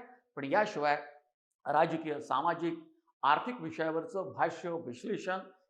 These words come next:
एक्सप्लेनर सुद्धा तुम्हाला ऐकायला पाहायला मिळणार आहे. खूप धन्यवाद. जाता जाता पुन्हा एक छोटी विनंती की तुम्हाला हे सगळं बघायचं असेल तर तुम्ही बेल आयकॉनवर जा, तिथे बटन दाबा,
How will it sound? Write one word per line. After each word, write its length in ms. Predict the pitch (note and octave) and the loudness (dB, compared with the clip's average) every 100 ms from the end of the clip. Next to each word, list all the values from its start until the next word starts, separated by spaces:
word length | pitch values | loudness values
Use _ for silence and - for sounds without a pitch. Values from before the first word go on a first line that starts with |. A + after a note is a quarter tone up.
| _ | _
एक्सप्लेनर 540 | G#3+ A3 - C#4+ D4+ D4 | -2 -2 -2 0 2 0
सुद्धा 280 | B3+ A#3 | -2 0
तुम्हाला 300 | A3 G3+ G3 | 0 2 2
ऐकायला 380 | F#3 D3+ F3 E3+ | 2 0 0 0
पाहायला 320 | D#3+ B2 C3+ | -2 -4 -4
मिळणार 280 | C#3 C3+ C#3+ | -4 -4 -4
आहे. 300 | D#3 - - _ _ _ | -4 -8 -20 _ _ _
खूप 240 | C4 D#4+ | 2 6
धन्यवाद. 600 | C4 B3 A#3+ A#3+ B3 - - | 8 8 8 8 6 -2 4
जाता 280 | F#3 A3 B3 | 6 6 4
जाता 200 | B3+ C4 | 4 0
पुन्हा 340 | C#4 D#4 F4 | -2 2 2
एक 60 | F4 B3+ | 2 -4
छोटी 200 | B3+ A3+ | -4 -2
विनंती 420 | G3+ F3 E3 F#3+ - - _ _ _ | -2 -2 -2 -2 -4 -12 _ _ _
की 120 | B3 | -8
तुम्हाला 240 | C4 C#4 D4 | 2 6 6
हे 100 | D4 | 4
सगळं 300 | C4+ C#4+ B3+ | 6 6 6
बघायचं 400 | A#3+ D4+ D#4 A3+ | 6 6 4 0
असेल 460 | A3+ G#3+ B3 - | 2 0 0 -6
तर 60 | A3 | -8
तुम्ही 300 | G#3+ G3+ C4 | -4 -2 -2
बेल 380 | C3+ C#3+ D#4 D#4+ | -2 0 2 4
आयकॉनवर 480 | B3 A3+ A3+ G3+ F3 | 4 6 6 4 2
जा, 240 | D#3+ D#3 F#3 - - - | 4 4 4 -2 -16 -12
तिथे 480 | E3+ F3+ F#3 F#3+ - | -6 -2 -2 -4 -4
बटन 320 | D3 D3+ B3 | -2 0 2
दाबा, 400 | D3 C3+ C#3 C3 | 4 4 4 2